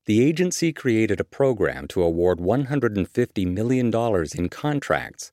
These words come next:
for the development of non-robotic space technology. To space insiders, the Lunar Exploration Accelerator Program, or leap, is a deliberate push to ensure Canada doesn't end up being a one-trick space pony,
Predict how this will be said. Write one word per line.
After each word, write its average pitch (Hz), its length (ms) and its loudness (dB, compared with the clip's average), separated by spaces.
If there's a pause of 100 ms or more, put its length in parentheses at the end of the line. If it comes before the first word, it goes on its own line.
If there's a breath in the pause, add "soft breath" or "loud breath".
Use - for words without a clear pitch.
(100)
for 104 120 -2
the 104 100 2
development 107 560 2
of 98 160 0
non-robotic 101 880 0
space - 400 -4
technology. 92 720 -4 (840)
To 104 100 2
space 156 420 0
insiders, 67 680 -4
the 92 140 0
Lunar 139 420 2
Exploration 101 840 2
Accelerator 92 720 -2
Program, 73 600 -2 (100)
or 95 200 2
leap, 92 420 -4 (260)
is 101 160 0
a 98 80 2
deliberate 117 680 0
push - 380 -4
to 92 140 -2
ensure 87 400 0
Canada 151 520 -2
doesn't 123 440 0
end 95 260 -2
up 80 240 -2
being 80 260 0
a 82 60 -2
one-trick 85 640 -2
space 90 400 -4
pony, - 440 -10